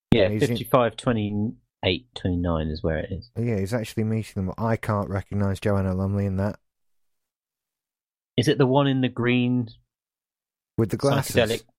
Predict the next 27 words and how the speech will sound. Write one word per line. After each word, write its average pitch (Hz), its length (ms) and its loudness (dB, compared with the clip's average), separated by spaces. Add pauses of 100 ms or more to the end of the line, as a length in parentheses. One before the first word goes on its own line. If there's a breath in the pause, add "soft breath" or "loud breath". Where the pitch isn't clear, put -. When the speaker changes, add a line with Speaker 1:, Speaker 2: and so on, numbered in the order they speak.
(160)
Speaker 1:
No. 85 480 -2 (580)
Speaker 2:
No. 110 260 -2
Speaker 1:
The 113 60 4
one 120 120 4
in 117 80 0
the, 120 160 0
in 117 100 0
the 110 80 4
green 120 240 2
psychedelic 104 600 0 (100)
dress 107 320 2
on, 95 200 0 (460)
sitting 101 220 -2
on 98 80 0
the 98 60 2
back 104 200 0
of 107 60 -4
the 90 80 -8
sofa 87 480 -2 (300)
at - 100 -18
fifty-five 101 640 0
twenty-eight. 92 520 0 (640)
Speaker 2:
Oh, 131 160 0
I 131 140 -2
see. 92 380 -8 (1500)
Speaker 1:
Is - 80 -16
that 131 140 -2